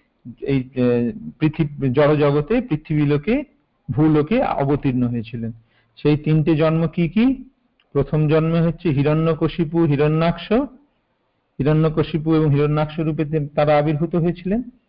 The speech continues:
দ্বিতীয় রূপে তারা কিভাবে এসেছিলেন?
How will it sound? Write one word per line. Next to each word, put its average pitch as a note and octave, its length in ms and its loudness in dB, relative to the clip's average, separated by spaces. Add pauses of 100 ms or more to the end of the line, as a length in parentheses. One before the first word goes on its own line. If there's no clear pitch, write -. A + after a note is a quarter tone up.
(540)
দ্বিতীয় F3 440 2
রূপে G3+ 560 -2 (320)
তারা D#3 160 2
কিভাবে F3 400 0
এসেছিলেন? G3 500 0